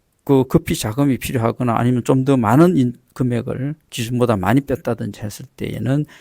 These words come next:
연금 외 인출 시에는 십육 점 오 프로의 기타 소득세를 각출하고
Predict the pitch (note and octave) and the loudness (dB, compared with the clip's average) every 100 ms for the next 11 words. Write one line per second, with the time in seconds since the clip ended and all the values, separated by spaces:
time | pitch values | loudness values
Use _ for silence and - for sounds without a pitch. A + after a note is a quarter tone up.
0 | - _ - A#2 B2 C3 D3+ D3+ A2 A#2+ | -20 _ 0 2 4 6 4 2 4 4
1 | D3 A#2+ - C3 - A2+ G#2 C3+ B2 B2+ | 4 2 -2 -6 -4 -6 -4 -4 -4 -10
2 | _ - _ - F3 E3 F3 F3 D#3+ C3+ | _ -20 _ -6 0 2 2 2 2 2
3 | B2+ - D3 A#2+ A2+ - - - B2 - | 2 -2 0 2 0 -4 -14 -10 -6 -4
4 | D3 D#3 - C#3+ D#3 E3+ E3 G#2 - B2 | -4 -6 -2 0 2 0 -2 -8 -6 -6
5 | A2+ A2+ D3+ D3+ | -4 -4 -4 -6